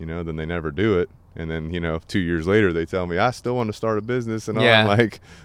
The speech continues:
Speaker 1: "Y-, you're the only one that can get yourself to do it."
Speaker 2: Yeah.
Speaker 1: You know, and that's the thing that holds a lot of people back. And it's probably the, uh, kind of the fear factor of,
Speaker 2: Yeah.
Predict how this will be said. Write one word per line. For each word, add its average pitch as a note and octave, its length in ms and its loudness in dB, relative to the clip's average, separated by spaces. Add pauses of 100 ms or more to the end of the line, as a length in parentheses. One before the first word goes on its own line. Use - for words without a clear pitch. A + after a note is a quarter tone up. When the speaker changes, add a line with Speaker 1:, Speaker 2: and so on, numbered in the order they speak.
(120)
Speaker 1:
"Y-, G2+ 60 -6
you're G#2+ 540 6
the A#2 140 4
only A#2 340 0
one A#2 240 0
that F#2+ 140 0
can F#2+ 120 -4
get F2+ 160 0
yourself G2 420 0
to F2+ 80 -6
do F#2+ 280 0
it." - 80 -4 (120)
Speaker 2:
Yeah. A2 400 6
Speaker 1:
You F#2 140 -4
know, F2 160 -2
and E2 100 -2
that's E2+ 140 -4
the F2 80 -6
thing F2+ 220 -4
that D2+ 140 -4
holds F2 260 -4
a D#2+ 40 -8
lot D#2+ 140 0
of D#2+ 80 -4
people D#2+ 240 -6
back. F2 400 0
And E2 100 -6
it's D2+ 120 -8
probably E2+ 420 -2
the, E2 320 -4
uh, D2+ 260 -2 (760)
kind F2+ 180 0
of D#2 180 -4
the D#2+ 120 -4
fear G#2+ 260 2
factor D2+ 520 -4 (200)
of, D#2+ 140 0
Speaker 2:
Yeah. A2 240 4